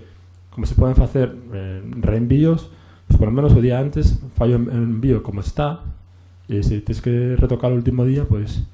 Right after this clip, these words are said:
intentarás metela, pero por lo menos que algo, a parte forte, estexa metida na, na aplicación, non? E logo forma. Entendiendo as convocatorias, a comisión marca que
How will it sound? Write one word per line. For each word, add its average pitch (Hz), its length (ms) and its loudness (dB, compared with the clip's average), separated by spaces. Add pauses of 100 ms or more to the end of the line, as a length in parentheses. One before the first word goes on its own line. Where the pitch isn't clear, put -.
(360)
intentarás 113 320 0
metela, 117 320 2
pero 117 160 6
por 110 80 8
lo 120 80 4
menos 131 160 2
que 123 160 0
algo, 147 400 -4
a 95 80 -4
parte - 240 0
forte, 123 240 0
estexa 98 560 -6 (560)
metida 110 320 0
na, 101 520 -8
na 101 120 -2
aplicación, 101 560 -2
non? 127 160 -8 (680)
E - 40 -8
logo 139 240 -2
forma. 110 440 0 (800)
Entendiendo 104 340 -6
as 120 80 2
convocatorias, 131 540 -2
a 120 80 0
comisión 117 260 -2
marca 131 460 -6
que 104 340 -10